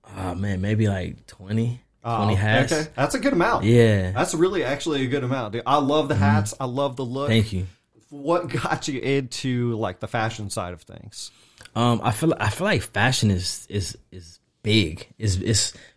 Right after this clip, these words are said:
Speaker 1: really big for everything. You know, it's in every, every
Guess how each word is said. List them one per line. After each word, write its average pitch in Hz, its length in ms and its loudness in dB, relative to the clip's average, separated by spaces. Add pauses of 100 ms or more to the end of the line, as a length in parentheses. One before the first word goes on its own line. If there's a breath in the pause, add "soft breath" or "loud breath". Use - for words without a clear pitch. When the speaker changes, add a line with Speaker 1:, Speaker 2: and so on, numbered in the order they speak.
Speaker 1:
really 156 240 4
big 123 240 4
for 95 160 0
everything. 95 600 4
You 101 80 2
know, 113 180 6
it's 123 160 4
in 113 120 6
every, 127 680 8
every 113 440 6